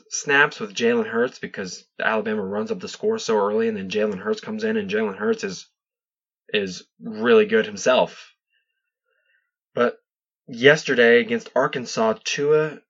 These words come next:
completed ten of thirteen passes for three hundred and forty yards and four touchdowns. Or three touch-, three or four touchdowns. Either way,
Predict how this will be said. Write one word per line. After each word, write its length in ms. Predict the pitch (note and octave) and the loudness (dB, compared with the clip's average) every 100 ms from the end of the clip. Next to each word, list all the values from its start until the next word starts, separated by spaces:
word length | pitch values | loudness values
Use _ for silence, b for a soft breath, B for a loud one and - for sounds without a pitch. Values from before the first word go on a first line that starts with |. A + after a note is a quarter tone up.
| _ _ _ _ - | _ _ _ _ -16
completed 680 | C#3 A#3 C3+ A#2+ A2 - - - | -12 -8 -6 0 0 -2 -10 -18
ten 340 | - C#3+ D#3+ | -6 0 0
of 160 | D3+ A2 | -2 -8
thirteen 540 | - B2 - - C3 | -4 -4 -4 -8 -8
passes 500 | - A2+ A2 - F#2+ | -4 0 0 -2 -10
for 160 | - G#2+ | -10 -12
three 300 | - - B2+ | -10 -8 -6
hundred 280 | B2+ C#3 A#2+ | -4 -4 -4
and 140 | G2+ | -8
forty 360 | - A2+ A#2 A#2+ | -6 -2 -2 -2
yards 460 | A2 G#2+ A2+ A#2 | -4 -4 -2 -4
and 300 | - G2 F#2 _ _ _ _ _ _ - | -6 -8 -10 _ _ _ _ _ _ -4
four 180 | A#2 A#2 | -2 -2
touchdowns. 760 | A2+ - - D#2+ - - - _ _ _ _ _ _ _ _ _ _ _ _ | -4 -6 -8 -12 -16 -20 -20 _ _ _ _ _ _ _ _ _ _ _ _
Or 260 | G#2+ G2+ F2+ - _ - G#2 _ _ - | -6 -6 -8 -18 _ -18 -18 _ _ -8
three 160 | A#2 G#2+ | -6 -6
touch-, 300 | G2 - - | -8 -10 0
three 120 | D3 | 4
or 60 | C#3+ | 6
four 160 | C#3 | 4
touchdowns. 560 | B2 A2 - E2 - - _ _ _ | 0 -2 -4 -10 -16 -20 _ _ _
Either 200 | D#3 D3+ | 6 8
way, 320 | C#3 G#2+ F#2 | 8 6 2